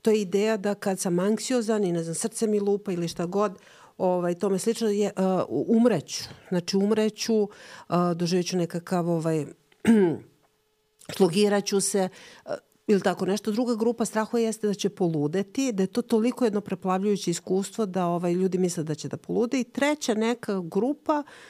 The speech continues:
njih najmanje viđamo, to je ljudi koji veruju da će se onda obrukati, da će ne znam šta da urade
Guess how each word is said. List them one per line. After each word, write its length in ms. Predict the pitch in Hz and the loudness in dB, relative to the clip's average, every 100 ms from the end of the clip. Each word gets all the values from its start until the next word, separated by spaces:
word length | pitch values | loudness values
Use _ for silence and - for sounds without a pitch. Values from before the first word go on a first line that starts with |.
| - | -2
njih 200 | 214 208 | 0 2
najmanje 400 | 233 254 247 226 | 2 2 2 2
viđamo, 420 | 208 240 233 220 208 | 0 0 0 0 0
to 160 | 226 | 0
je 80 | 220 | 0
ljudi 220 | 214 220 | 0 -2
koji 160 | 214 214 | -2 0
veruju 240 | 226 233 | 0 0
da 120 | 208 | -2
će 120 | 196 208 | -2 -2
se 120 | 214 | 0
onda 180 | 214 190 | 2 2
obrukati, 680 | 208 240 254 - 117 - 160 | 4 2 2 -2 -8 -12 -8
da 120 | 135 | -6
će 160 | - 170 | -4 -2
ne 160 | 175 | -2
znam 140 | 175 170 | -2 -4
šta 220 | - 220 | 0 0
da 120 | 185 | 2
urade 520 | 170 190 214 208 208 | 0 0 0 0 -2